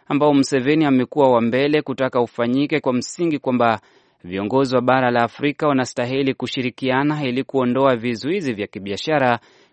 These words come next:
kuweka ushirikiano katika usafiri wa ndege na kurahihisha usafiri wa watu bila pasipoti. Taarifa za Rais Museveni kutohudhuria mkutano huo zinajiri siku chache tu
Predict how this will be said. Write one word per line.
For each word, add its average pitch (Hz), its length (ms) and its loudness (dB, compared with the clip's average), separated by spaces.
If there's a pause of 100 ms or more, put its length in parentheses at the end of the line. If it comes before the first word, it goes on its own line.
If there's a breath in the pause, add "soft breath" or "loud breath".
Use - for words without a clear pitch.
(100)
kuweka 117 440 0
ushirikiano 131 720 -2
katika 135 300 0
usafiri 127 520 -4
wa 117 160 0
ndege 117 540 0 (480 soft breath)
na 95 160 -6
kurahihisha 123 640 -2
usafiri 131 480 -2
wa 131 140 4
watu 139 360 0
bila 117 300 -2
pasipoti. 110 800 -6 (560 soft breath)
Taarifa 113 520 0
za 123 140 0
Rais 127 320 0
Museveni 139 560 0
kutohudhuria 131 680 -2
mkutano 120 460 -2
huo 160 360 -2
zinajiri 117 600 -2
siku 127 280 -8
chache 165 400 -4
tu 180 260 -2